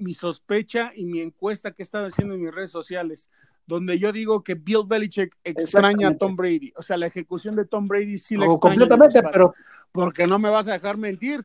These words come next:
Speaker 1: Tiene dos mil ocho, dos mil ocho, dos mil nueve fue cuando estuvo con los Raiders. O sea, estamos hablando de doce años que yo no veía un quarterback tirando
Speaker 2: Sí, ¿no?
Speaker 1: patos muertos, hijo.
Speaker 2: <laughs>
Speaker 1: ¿Y saben a qué, a qué, a qué quarterback vi yo en los Raiders
Speaker 2: Sí,
Speaker 1: tirando
Speaker 2: sí, sí.
Speaker 1: patos muertos? Jamarcus Russell.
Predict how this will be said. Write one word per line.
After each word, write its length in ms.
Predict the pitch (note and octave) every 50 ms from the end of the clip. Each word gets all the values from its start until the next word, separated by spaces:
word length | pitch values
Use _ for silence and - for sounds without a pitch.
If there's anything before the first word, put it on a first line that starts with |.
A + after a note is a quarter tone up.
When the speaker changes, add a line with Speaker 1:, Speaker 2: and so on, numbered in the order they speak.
| _ _
Speaker 1:
Tiene 680 | - A#3 B3+ C#4 C#4 C4+ C4 C#4 C#4+ C#4+ D4 D#4 D#4 - _ _ _ _ _ _ _ _ _ _ _ _ _ _ _ _ _ _ -
dos 280 | F#3+ D#3+ G3 G3+ F#3+
mil 200 | G#3+ A3+ B3 B3 B3+
ocho, 560 | C#4 D#4 A3+ - - - C#4+ D4 D4 C#4 C4 _ _ _ _ _ - - -
dos 200 | - E3+ F#3 F3+
mil 120 | F#3+ A3 A#3+
ocho, 160 | A3 - A3+
dos 100 | G3+ F#3+
mil 140 | G#3+ A#3 A3+
nueve 180 | A#3 C4+ B3+
fue 120 | F3 G#3 G3+
cuando 140 | G3+ F#3 F3
estuvo 200 | - F3+ F3 -
con 120 | - D3+
los 120 | D3 C#3+
Raiders. 340 | C3+ C#3 B2+ B2 C3 C3+ -
O 40 | D#3+
sea, 60 | -
estamos 280 | - _ A3+ A#3+ B3 -
hablando 260 | A3+ G#3+ A3+ A#3 A3
de 100 | G3+ F#3 D#3
doce 400 | D3+ C#3+ F3 B3 B3 - - A#3
años 540 | A3+ A#3 A#3+ A#3+ C4 C#4+ D#4 D4+ - - _ _ _ _ _ _ _ _ _ _ _
que 140 | - E3 D#3+
yo 120 | F#3+ C4+
no 120 | C#4+ D4+ C#4
veía 260 | A#3 G#3 G#3+ A#3 B3
un 140 | C4 B3+ G#3
quarterback 480 | _ B3+ B3 A3+ G3+ G#3+ B3+ D4 - _ _ _ _ _ _ _ _
tirando 280 | - G3+ F#3+ A#3+ A#3+
Speaker 2:
Sí, 100 | A#3 A#3+
¿no? 120 | G3+ F3+ F#3
Speaker 1:
patos 200 | G3+ A3 G3+ F#3
muertos, 440 | G3 G3 B3+ C#4+ D#4+ - A#3+ - -
hijo. 260 | F3 - A#3 D#3+ D#3+
Speaker 2:
<laughs> 500 | B3 - - _ A#3+ - - - - - _ _ _ _ _ _ _ _ _ _ _
Speaker 1:
¿Y 80 | F#3+ F3+
saben 320 | - A#3 C4 B3+ A3+ G#3+
a 80 | G3 F3+
qué, 240 | - A#3+ B3 B3 A#3+
a 120 | - G3 E3+
qué, 180 | A#3+ B3 G3 - -
a 60 | A3
qué 140 | F#3+ C4 B3
quarterback 340 | - C4 B3 A#3+ A#3 B3 G#3+ G3
vi 140 | G#3+ B3+ G#3+
yo 120 | A3+ B3+
en 80 | A#3+ A3
los 100 | G#3 F#3+
Raiders 300 | A3 A#3+ A#3 A3 F#3+ -
Speaker 2:
Sí, 80 | F#3+
Speaker 1:
tirando 200 | G3 F#3 - E3
Speaker 2:
sí, 60 | D#3
sí. 40 | F#3
Speaker 1:
patos 220 | G#3+ G#3+ - G3 F#3+
muertos? 520 | F#3+ G#3+ C#4 D#4 - - G3 D#3 - _ F#3
Jamarcus 460 | E3 E3 E3 F3+ G3+ G#3+ - A#3 A3
Russell. 380 | A3 C#4+ D#4 D4 A3+ A#3+ G#3